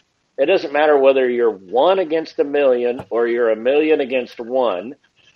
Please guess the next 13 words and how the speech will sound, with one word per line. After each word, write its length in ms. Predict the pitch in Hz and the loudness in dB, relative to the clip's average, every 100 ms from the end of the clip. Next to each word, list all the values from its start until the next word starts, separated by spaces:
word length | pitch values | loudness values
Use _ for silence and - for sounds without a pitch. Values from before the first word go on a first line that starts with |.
| _ _ _ - | _ _ _ -4
The 100 | 131 | -4
first 480 | - 147 143 170 - | -4 0 4 4 2
one 260 | 160 165 165 | 0 0 0
to 120 | 180 | -6
quit 560 | 175 - 131 113 113 - | -6 -4 2 2 0 -4
loses, 680 | 131 143 127 107 95 110 - | 0 0 0 -4 -10 -10 -10
and 180 | 123 123 | -8 -6
the 80 | 117 - - | -8 -10 0
first 340 | 156 170 - | 2 2 0
people 440 | 170 156 143 135 127 | 0 0 0 -2 -2
to 100 | 131 - - | -10 -12 -8
keep 360 | 196 185 180 | -2 -2 0
going 560 | 123 147 151 117 117 | 0 4 4 4 2